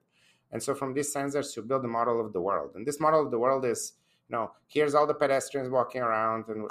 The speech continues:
how they're walking. Here's all the vehicles. Here's their blinkers. Here's the s-, traffic lights. Here's the signs. Here's the road markings. All of this you can, uh, process. And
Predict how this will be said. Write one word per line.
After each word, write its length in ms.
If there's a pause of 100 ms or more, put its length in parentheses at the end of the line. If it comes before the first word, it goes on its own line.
how 140
they're 180
walking. 480
Here's 240
all 140
the 80
vehicles. 640
Here's 220
their 140
blinkers. 720
Here's 380
the 200
s-, 140 (280)
traffic 440
lights. 500
Here's 300
the 120
signs. 640
Here's 240
the 140
road 260
markings. 580
All 200
of 120
this 220
you 100
can, 320 (440)
uh, 100
process. 640 (420)
And 360